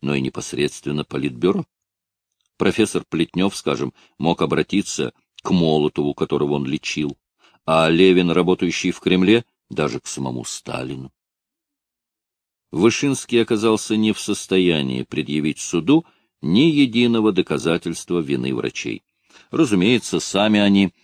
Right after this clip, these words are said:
легко могли опровергнуть обвинение в убийстве, тем не менее они поддержали Вышинского и заявили на суде, что по требованию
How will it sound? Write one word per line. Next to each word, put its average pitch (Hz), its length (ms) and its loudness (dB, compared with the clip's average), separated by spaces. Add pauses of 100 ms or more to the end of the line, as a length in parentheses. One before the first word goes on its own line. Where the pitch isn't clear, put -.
(140)
легко 113 480 4
могли 101 560 6
опровергнуть 95 1000 2
обвинение 85 640 2
в 69 100 -2
убийстве, 143 600 2 (280)
тем 175 240 4
не 156 100 4
менее 147 480 2
они 120 260 4
поддержали 82 1080 2 (160)
Вышинского 139 960 0 (420)
и 262 100 4
заявили 82 540 2
на 67 120 -2
суде, 127 400 0
что 92 260 -2
по - 160 -2
требованию 69 720 -2